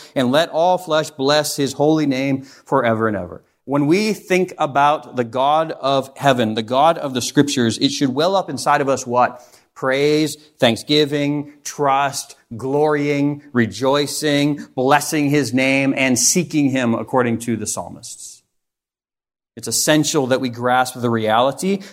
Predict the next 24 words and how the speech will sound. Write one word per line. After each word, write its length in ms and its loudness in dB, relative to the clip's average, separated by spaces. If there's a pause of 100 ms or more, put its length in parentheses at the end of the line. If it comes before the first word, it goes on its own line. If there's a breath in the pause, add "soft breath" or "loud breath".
that 100 2
God 260 4
is 100 -4
holy. 360 -8 (880)
His 120 -2
holiness 520 2
is 140 -4
the, 280 -2
his 240 2
chief 320 0
characteristic. 680 -2 (640 loud breath)
And 120 -4
God 440 2
simply 260 2
does 160 -4
not 220 0
tolerate 440 2
or 200 2
accept 300 -2
worship 460 2
which 140 0
does 160 -4
not 260 2
exalt 560 0